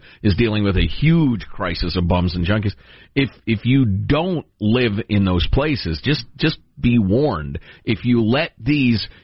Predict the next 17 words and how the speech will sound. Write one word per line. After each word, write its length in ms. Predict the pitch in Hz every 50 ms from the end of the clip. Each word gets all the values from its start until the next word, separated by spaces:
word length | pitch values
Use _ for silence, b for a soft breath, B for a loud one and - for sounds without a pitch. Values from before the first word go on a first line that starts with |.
| b
unicornian 800 | - 120 139 139 135 - - - 147 147 143 135 123 110 110 104
policies 640 | - - 131 139 131 123 107 - 117 113 104 95 104
in, 320 | 139 151 120 90 85 90 87 B B B B B
we 240 | - 107 117 135 135
need 300 | 127 127 135 143 151 131
to 100 | - 131
let 240 | 113 110 104 101 -
people 400 | - - 113 104 92 - 101 95
camp 380 | - - - 107 107 98 90 101
in 60 | 92
the 80 | 92 87
park 440 | - - - - 90 90 87 - -
because 280 | - - - 104 95 92
they're 160 | 95 101 101
unfortunate. 420 | 101 92 - - 107 - - - B B B B
You 320 | - 101 110 160 240 302 311 277
let 240 | 233 247 285 311 -